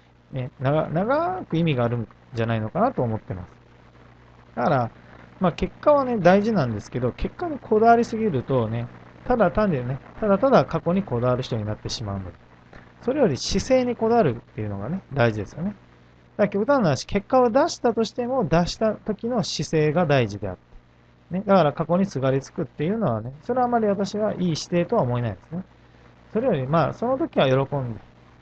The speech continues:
その後はまた次に向かってね、取り組む姿勢とか。まあ、要は勝負事だったらね、相手に対してのね、態度。ね、プロだったらね、相手をね、気遣ったコメントとかね、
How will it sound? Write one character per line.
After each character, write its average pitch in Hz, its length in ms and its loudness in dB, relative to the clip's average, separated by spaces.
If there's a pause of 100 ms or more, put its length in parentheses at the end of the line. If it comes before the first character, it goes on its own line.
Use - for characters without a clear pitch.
そ 240 60 -8
の 269 120 0
後 302 180 2
は 156 100 4
ま 156 140 2
た 127 120 0
次 170 300 -4
に 156 80 -2
向 151 120 -4
か 170 140 0
っ 160 40 -6
て - 260 -4
ね、 220 120 -4
取 156 200 -4
り 170 60 -4
組 220 160 -2
む 113 60 -2
姿 - 260 -6
勢 107 80 -2
と - 80 -10
か。 - 140 -20 (1000)
ま 180 100 2
あ、 - 20 6
要 208 80 8
は 214 60 8
勝 147 260 2
負 143 100 2
事 156 160 2
だ 196 60 6
っ 202 100 -2
た 254 120 4
ら 147 120 4
ね、 131 160 -4 (240)
相 135 200 4
手 156 140 -2
に 131 120 -2
対 180 260 2
し - 60 -8
て 214 140 -6
の 156 120 -2
ね、 127 140 -4 (280)
態 123 180 2
度。 98 120 -6 (460)
ね、 139 240 -2
プ 160 120 -2
ロ 127 140 2
だ 117 100 0
っ 113 40 -8
た 202 180 2
ら 135 80 2
ね、 123 160 -6
相 131 200 0
手 113 140 -4
を 104 100 -2
ね、 131 140 -6 (400)
気 120 120 -10
遣 123 100 -6 (120)
っ 123 60 -2
た - 140 -8
コ 123 120 -6
メ 120 100 -2
ン 120 60 -6
ト 110 80 -10
と 110 60 -4
か 101 160 -8
ね、 147 100 -10